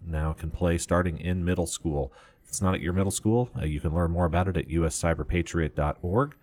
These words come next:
Uh, and if you, uh, missed this, uh, whole, uh, first half of the program here where we, uh, went through the overview on that, you can, uh, listen to our replay that will be, uh, on the air on the internet, uh, via podcast starting next Tuesday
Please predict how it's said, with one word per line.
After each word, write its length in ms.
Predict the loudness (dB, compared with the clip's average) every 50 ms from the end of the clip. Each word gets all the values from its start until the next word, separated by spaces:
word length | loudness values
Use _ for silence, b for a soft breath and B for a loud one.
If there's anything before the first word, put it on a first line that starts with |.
| b b 0
Uh, 360 | 0 2 2 2 0 -2 -4 -6 -10 -12 -4
and 480 | -2 0 2 2 2 2 0 0 -4
if 160 | -4 -4 -2
you, 240 | 0 2 4 4 4
uh, 200 | 4 4 2 2 0
missed 500 | 2 2 4 4 2 0 -4 -6 -2 2
this, 360 | 2 2 4 2 -2 -6 -10 -8 -4
uh, 200 | -2 0 0 -2
whole, 600 | -4 0 4 6 6 6 6 4 2 0 -4 -10 -6
uh, 200 | -2 0 0 0
first 320 | 0 2 2 2 2 2 2
half 200 | 2 2 2 2
of 40 | 0
the 80 | -4
program 400 | 0 0 0 2 2 0 0 2
here 220 | 2 2 2 2 2
where 160 | 0 0 0
we, 300 | 0 0 0 2 2 2
uh, 200 | 2 2 0 0
went 300 | 0 0 0 -2 -2 -4
through 240 | -4 -2 0 2 2
the 120 | 4 4
overview 440 | 4 2 2 0 -2 0 0 2 2
on 160 | 2 0 2
that, 240 | 2 2 2 0 -2 -4
you 180 | -2 -2 -2 -2
can, 300 | -2 -2 0 0 2 0
uh, 200 | 0 0 -2 -2
listen 400 | 0 -2 0 0 0 -2 -2 -4
to 220 | 0 0 2 4 4
our 180 | 4 4 4
replay 480 | 2 2 -2 0 0 2 4 4 4 2
that 100 | 0 -2
will 80 | -6 -8
be, 320 | -4 -2 0 2 2 2
uh, 140 | 2 0 -2 -2
on 280 | -2 0 0 0 0
the 360 | -2 -2 -2 -2 -2 -4 -6 0 2
air 340 | 6 6 8 6 6 4
on 180 | 4 2 0 2
the 120 | 2 4
internet, 480 | 4 6 6 6 4 4 2 0 -2 -6 -16 -16 -10 -4
uh, 220 | -2 0 0 0
via 240 | 0 0 0 0 0
podcast 600 | 2 4 4 4 4 2 0 2 2 2 2 0
starting 360 | 0 2 2 2 2 2 0
next 260 | -2 -2 -4 -6 -10
Tuesday 580 | 0 2 2 2 4 2 2 4 4 2 -2